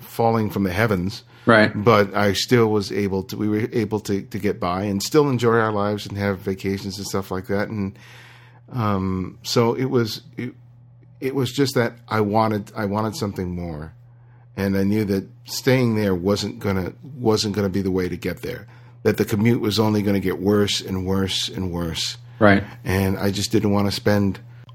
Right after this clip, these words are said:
Speaker 1: so much time on a freeway. I
Speaker 2: Right.
Speaker 1: felt that I'd be driving and I'd be seeing the great light in the afternoon and going, "I can't make pictures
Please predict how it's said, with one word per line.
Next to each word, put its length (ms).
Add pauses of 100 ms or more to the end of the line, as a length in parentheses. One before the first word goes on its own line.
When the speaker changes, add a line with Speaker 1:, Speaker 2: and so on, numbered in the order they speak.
(400)
Speaker 1:
so 320
much 240
time 520 (680)
on 120
a 40
freeway. 500 (440)
I 60
Speaker 2:
Right. 100
Speaker 1:
felt 160
that 180 (460)
I'd 140
be 80
driving 440
and 100
I'd 80
be 120
seeing 540
the 80
great 360
light 480
in 100
the 140
afternoon 540
and 80
going, 300
"I 100
can't 240
make 160
pictures 460